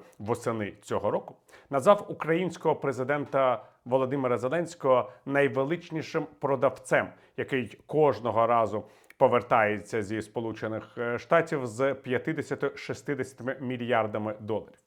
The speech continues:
У цій характеристиці Дональда Трампа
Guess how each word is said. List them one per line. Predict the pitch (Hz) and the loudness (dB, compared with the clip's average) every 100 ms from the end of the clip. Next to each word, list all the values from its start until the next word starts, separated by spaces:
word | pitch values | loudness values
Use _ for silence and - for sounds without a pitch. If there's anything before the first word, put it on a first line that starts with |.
| _ - - - _ | _ -20 -20 -20 _
У | 156 151 | -2 -2
цій | - 196 175 | -4 -4 -4
характеристиці | - 160 156 - 170 175 160 - 117 - 110 | 0 2 2 2 2 2 0 -6 -10 -8 -12
Дональда | 113 156 135 113 120 | -4 -2 -2 -2 -4
Трампа | 165 185 160 - | 0 -2 -4 -14